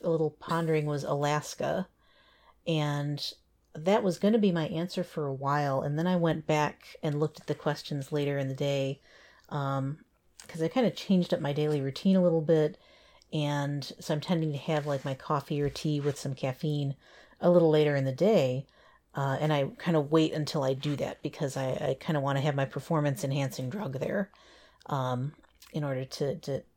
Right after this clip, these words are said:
help me out and make the brain work a little, uh, more efficiently. And so, of-, unfortunately, that means overthinking also happens more, perhaps, too.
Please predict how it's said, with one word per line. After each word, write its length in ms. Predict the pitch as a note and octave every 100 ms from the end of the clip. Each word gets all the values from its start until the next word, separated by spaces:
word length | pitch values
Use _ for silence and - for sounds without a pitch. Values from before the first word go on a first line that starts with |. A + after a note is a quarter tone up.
| _ _
help 240 | - F3 -
me 120 | C#3+
out 260 | C#3 C3+
and 120 | C3 C3+
make 180 | C3+
the 60 | -
brain 260 | C#3+ C#3+ C#3
work 220 | C3 -
a 40 |
little, 440 | C3+ C3 B2+ C3+ _ _ _ _ _ _ -
uh, 180 | D3 C3+
more 160 | C#3
efficiently. 640 | C3+ E3 D3+ C#3+ C3 B2+ - _ _ - _ _ _
And 260 | F3 F3 E3
so, 640 | - F#3 F3 E3 D#3+ - _ _ _ _ _ _ _
of-, 160 | F3 -
unfortunately, 840 | G#3 F#3+ B3+ C4 F3 D#3+ D3+ D#3 - - _
that 240 | D#3+ E3+
means 300 | E3 D#3+ D3+
overthinking 800 | - G3 F#3 E3 - D3+ D3 C#3
also 320 | C#3+ C#3 - C#3+
happens 500 | C#3+ C#3 D3 C#3+ C#3+
more, 220 | D3 C3+
perhaps, 500 | - - C#3 - -
too. 400 | - E3+ D3